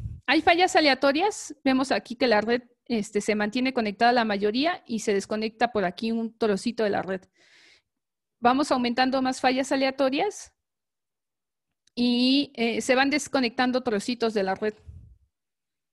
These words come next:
En cambio, si yo, este, atacara a la, al internet, con unos pocos ataques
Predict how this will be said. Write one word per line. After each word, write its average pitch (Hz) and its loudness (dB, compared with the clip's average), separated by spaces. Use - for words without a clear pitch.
En 269 -2
cambio, 320 2
si 247 -4
yo, 349 0
este, 202 -2
atacara 247 2
a 277 4
la, 269 2
al 214 -2
internet, 269 -2
con 262 2
unos 320 0
pocos 302 0
ataques 269 -2